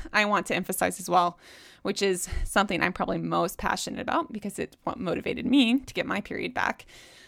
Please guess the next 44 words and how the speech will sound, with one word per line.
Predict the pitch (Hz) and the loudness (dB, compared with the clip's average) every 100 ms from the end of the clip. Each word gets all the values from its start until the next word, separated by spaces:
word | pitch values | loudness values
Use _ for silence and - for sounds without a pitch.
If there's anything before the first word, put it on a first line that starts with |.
| - | -4
um, | 214 190 185 202 240 - | 2 4 4 0 -6 0
is | 190 190 196 | 0 0 -2
motherhood | 190 220 202 175 196 - | -4 -2 -2 -2 -2 -4
and | 185 | -6
fertility. | 180 - 277 226 165 180 196 | -8 -4 -2 0 -2 -4 -4
So | - 220 185 | 0 2 2
you | 180 208 277 370 392 - | 0 2 4 4 0 -2
have | 247 247 - - | 4 4 2 -6
to | - 202 | -4 -4
be | 196 - | -2 2
ovulating | 302 240 175 170 208 247 285 - | 4 4 0 0 2 0 0 -6
in | |
order | - 165 | -4 -4
to | - | -6
get | - - | -8 -4
pregnant. | - 330 170 - - - - - - - | 0 0 -2 -6 -20 -20 -20 -20 -20 0
And | 202 175 180 285 269 240 - - - - - | 4 6 6 6 4 6 8 8 6 0 -2
your | 196 196 | 0 0
period | - 196 254 170 214 320 - | 2 2 4 6 6 4 2
is | 208 | -6
a | - | -4
sign | - - 73 | -4 -4 -2
that | - | -2
you're | - | 4
ovulating. | - 370 240 165 - 202 - - - - - | 4 6 4 0 0 -4 -8 -18 -20 -20 2
Now, | 185 | 8
I | 196 | 8
can | - 262 | 8 6
go | 220 196 190 | 8 8 8
into | - 202 170 | 6 2 -2
a | |
ton | 175 - 254 | -4 2 2
of | 208 | 2
details | 202 202 190 196 | -2 0 0 2
about | 190 185 | -2 0
this | 190 180 185 - - - - | 2 2 0 -4 0 0 2
and | 180 175 170 | 0 2 0
even | 190 180 | -4 -6
touch | - 175 | -4 -2
on | 170 | -2
things | 180 175 - | -2 -6 -8
like | - | -4
birth | 185 196 | -2 -2
control, | - - 180 175 180 | -4 -2 4 4 4